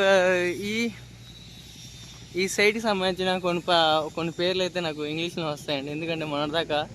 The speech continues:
సివిల్లో చదువుకున్నాం కదా, అవి అప్పుడప్పుడు గుర్తుకొస్తూ ఉంటాయి. ఇట్టగా ఆ పూర పైన మనం ఎక్కాల్సింది.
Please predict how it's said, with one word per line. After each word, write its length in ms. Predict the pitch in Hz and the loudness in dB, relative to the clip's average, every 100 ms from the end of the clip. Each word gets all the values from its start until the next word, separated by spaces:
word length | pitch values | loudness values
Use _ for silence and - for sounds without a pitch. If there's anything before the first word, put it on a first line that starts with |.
| - - - - - - - - | -16 -16 -16 -18 -18 -18 -12 -2
సివిల్లో 260 | 170 180 | 2 2
చదువుకున్నాం 560 | 160 170 175 170 147 131 | 2 2 2 0 -2 -2
కదా, 280 | 131 143 131 - - - - - - - - - - | 0 0 -2 -12 -18 -18 -18 -18 -18 -18 -18 -14 -2
అవి 400 | 143 151 165 160 | 0 2 4 4
అప్పుడప్పుడు 400 | 151 170 160 156 | 4 2 2 0
గుర్తుకొస్తూ 560 | 139 147 180 175 165 | 0 -2 0 0 0
ఉంటాయి. 360 | 160 143 139 196 - - | 0 0 -4 -8 -12 -8
ఇట్టగా 420 | 139 131 139 165 - - - - - - - - - - 156 | -6 -2 -2 -2 -8 -18 -20 -20 -20 -20 -20 -20 -20 -16 -2
ఆ 380 | 143 151 165 180 | 6 10 12 10
పూర 400 | 180 190 202 190 | 8 6 8 8
పైన 500 | 185 196 202 185 214 | 8 6 6 4 2
మనం 300 | 185 156 156 | -2 2 4
ఎక్కాల్సింది. 600 | 160 185 185 175 160 196 | 4 4 2 2 -2 -4